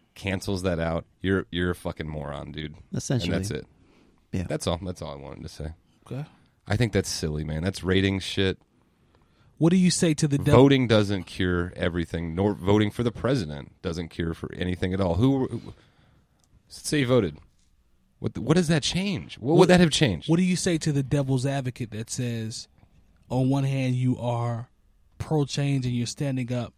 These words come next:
Speaker 3: to initiate change, but you're not going for change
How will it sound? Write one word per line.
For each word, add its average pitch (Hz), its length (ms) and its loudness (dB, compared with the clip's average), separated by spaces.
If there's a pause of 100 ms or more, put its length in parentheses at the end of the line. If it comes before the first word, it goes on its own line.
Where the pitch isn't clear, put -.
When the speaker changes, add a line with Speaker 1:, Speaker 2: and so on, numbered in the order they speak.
(580)
Speaker 3:
to 117 580 2
initiate 131 580 0
change, 117 600 -6 (520)
but - 200 -6
you're 131 80 0
not 127 220 -2 (1300)
going 139 240 2
for - 160 -6
change 131 760 -2